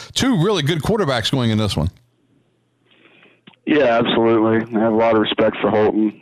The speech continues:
Speaker 2: Uh, really enjoyed getting to know him through the recruiting process. And,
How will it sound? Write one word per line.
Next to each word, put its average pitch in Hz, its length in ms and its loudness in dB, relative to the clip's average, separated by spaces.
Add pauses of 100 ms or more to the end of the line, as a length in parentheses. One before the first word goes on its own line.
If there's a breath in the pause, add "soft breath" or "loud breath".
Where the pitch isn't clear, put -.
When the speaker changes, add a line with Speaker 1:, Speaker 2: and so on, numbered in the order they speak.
Speaker 2:
Uh, 98 260 0
really 104 360 2
enjoyed 110 400 2
getting 104 200 0
to 104 60 0
know 107 240 0
him 110 300 0
through 107 120 2
the 104 80 0
recruiting 110 400 -2
process. 107 580 0 (100)
And, 95 220 -8